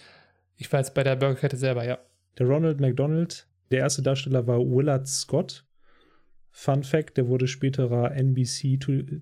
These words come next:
Speaker 2: T Vs Today Show Wettermann, was jetzt irgendwie auch so, ja, okay, kenn ich nicht, Freddy, was erzählst du da?
Speaker 1: Okay.
Speaker 2: Aber fand ich ganz witzig.
Speaker 1: Interessant.
Speaker 2: Der hatte vorher einen anderen Clown gespielt, der hieß Bozo,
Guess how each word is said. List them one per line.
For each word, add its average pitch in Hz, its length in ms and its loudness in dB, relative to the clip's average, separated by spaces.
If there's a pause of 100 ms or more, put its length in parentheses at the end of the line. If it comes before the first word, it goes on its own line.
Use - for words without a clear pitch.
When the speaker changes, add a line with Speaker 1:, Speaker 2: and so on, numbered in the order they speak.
(120)
Speaker 2:
T 147 220 -2
Vs 135 460 0
Today 127 580 0
Show 123 560 0
Wettermann, 127 760 -2 (160)
was 117 180 -4
jetzt 123 180 -4
irgendwie 117 300 -4
auch 110 100 -4
so, - 140 -6
ja, 107 180 -2
okay, 113 240 -2
kenn 123 220 -4
ich 120 120 -2
nicht, 120 300 -6
Freddy, 120 300 -4
was 117 140 -2
erzählst 123 400 -2
du 131 40 -2
da? 131 80 0
Speaker 1:
Okay. 135 240 0 (720)
Speaker 2:
Aber 123 220 2
fand 131 200 0
ich 131 100 -4
ganz 120 220 -4
witzig. 127 360 -4 (640)
Speaker 1:
Interessant. 120 560 -10 (200)
Speaker 2:
Der 139 160 4
hatte 185 200 2
vorher 185 680 0
einen 151 200 2
anderen 170 340 0
Clown 131 380 0
gespielt, 131 320 0
der 135 80 2
hieß 127 340 -2
Bozo, 123 580 0